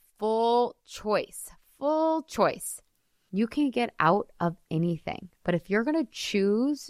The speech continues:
to do something, if you're gonna choose to eat in a certain way, then knowing that that's the foundation, that there's choice, then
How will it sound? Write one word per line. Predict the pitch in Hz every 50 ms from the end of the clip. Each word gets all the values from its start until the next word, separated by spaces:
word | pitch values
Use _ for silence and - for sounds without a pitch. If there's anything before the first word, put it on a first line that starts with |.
| - _ _ -
to | - 202
do | 156 - 175 175 190
something, | 180 - 233 226 220 220
if | 190 196 -
you're | 214 254
gonna | 285 285 -
choose | - - - - 180 185 190 202 220 240 262 - - - - - - - - - - -
to | - -
eat | - 202 202 -
in | - 202
a | 202
certain | - - 208 - - 196 180
way, | 165 151 151 165 196 240 277 269 - _ _ _ _ _ _ -
then | 151 151 156 190 208 233 262 262 247 220 196 180 165 160 170 190 220 220 - _ _ _ _ _ _ _ _ _ _ _ _ _ _ _ _ -
knowing | 165 165 170 180 190 208 226 247 262 247
that | 226 208 196 -
that's | 165 165 180 - -
the | 196
foundation, | - 196 185 170 165 170 180 - 175 156
that | 147 139 -
there's | 151 160 170 185 185
choice, | - - - - 262 208 156 156 175 - - - - _ _ _ _ _ _ _
then | 147 147 - 202 202 220 233 240 226 196 180 170 175 190 214 240